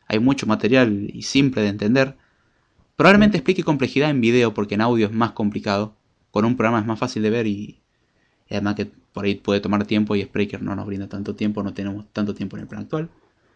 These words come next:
Pero justamente la idea es acotar cosas, empezar a desechar información innecesaria y a depender de ciertas variables. Por ejemplo, vuelvo a decir, algo cuadrático es algo que toma n veces algo de tamaño n.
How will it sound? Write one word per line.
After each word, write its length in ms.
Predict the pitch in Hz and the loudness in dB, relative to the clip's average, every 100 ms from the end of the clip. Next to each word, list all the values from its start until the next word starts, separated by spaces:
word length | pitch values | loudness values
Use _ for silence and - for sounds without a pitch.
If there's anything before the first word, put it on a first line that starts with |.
| _ _ _ _ - | _ _ _ _ 0
Pero 400 | 135 135 131 - _ _ | 2 2 -2 -8 _ _
justamente 500 | 175 170 170 165 135 | -6 -4 -2 0 0
la 80 | 143 | 2
idea 120 | 127 | 0
es 200 | 107 - | -2 -8
acotar 400 | 131 - 147 180 | -4 -2 -2 -2
cosas, 320 | 170 127 110 | -2 -2 -2
empezar 460 | 107 107 139 139 196 | -4 -4 -4 0 0
a 20 | |
desechar 380 | 175 - 127 170 | 0 -2 0 -2
información 400 | 151 127 127 170 | 2 0 2 2
innecesaria 560 | 139 120 - 156 151 - _ _ _ _ _ _ - | 0 -2 -2 -2 -2 -6 _ _ _ _ _ _ 2
y 100 | 156 | 4
a 60 | |
depender 340 | 165 165 185 220 | 4 4 4 4
de 100 | 208 | 2
ciertas 300 | 202 202 131 | 2 0 0
variables. 400 | 131 170 120 107 | 2 4 2 0
Por 140 | 123 | -2
ejemplo, 400 | 175 147 101 - _ - _ _ _ - | 0 0 -2 -8 _ -20 _ _ _ 0
vuelvo 140 | 139 | 2
a 40 | |
decir, 160 | 135 143 | 2 2
algo 240 | 156 160 | 2 0
cuadrático 640 | - 143 151 160 151 - 156 | 0 2 2 0 -4 -2 -2
es 140 | 143 | -2
algo 240 | 127 139 131 | 0 0 2
que 140 | 127 | -2
toma 340 | 127 131 135 - | 0 0 0 2
n 220 | 151 165 | 2 2
veces 440 | 156 147 156 - - | 2 0 -2 -6 -10
algo 200 | 117 117 | -4 -2
de 60 | 110 | -2
tamaño 340 | 107 110 110 | -2 -2 -2
n. 300 | 123 101 - | -2 -2 -6